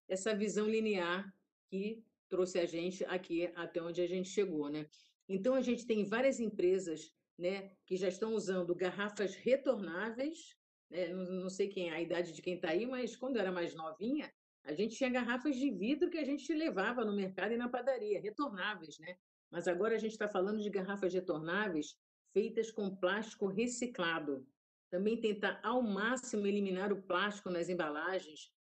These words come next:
né? Voltando à utilização de papel cartão. Água em latas de alumínio. Gente, são consumidas um milhão de lata-, é, desculpa, um milhão de garrafas d'água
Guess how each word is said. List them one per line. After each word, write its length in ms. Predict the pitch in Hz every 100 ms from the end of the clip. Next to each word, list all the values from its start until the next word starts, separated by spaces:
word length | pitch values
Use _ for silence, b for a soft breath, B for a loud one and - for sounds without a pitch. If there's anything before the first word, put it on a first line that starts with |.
| _
né? 180 | - 190
Voltando 600 | 202 196 190 190 208 214
à 40 | 208
utilização 560 | 196 190 180 175 202
de 120 | 196
papel 340 | 190 185 - 202
cartão. 720 | 208 - - 165 190 202 202 - _ _ _ _ _ -
Água 480 | 185 226 247 190 180
em 140 | 208
latas 420 | 202 196 214 214 196
de 80 |
alumínio. 720 | 196 190 170 170 190 185 147 143 _ _
Gente, 240 | 170 233 240
são 200 | 233 214
consumidas 840 | 226 226 190 185 220 190 156 - -
um 140 | 262
milhão 340 | 262 233 208 240
de 120 | 196
lata-, 380 | 190 214 214 -
é, 120 | 170 180 185
desculpa, 500 | 185 180 170 160 170
um 120 | 214
milhão 320 | 247 240 202 226
de 120 | 202
garrafas 680 | 196 170 180 220 392 - -
d'água 580 | 165 180 208 170 -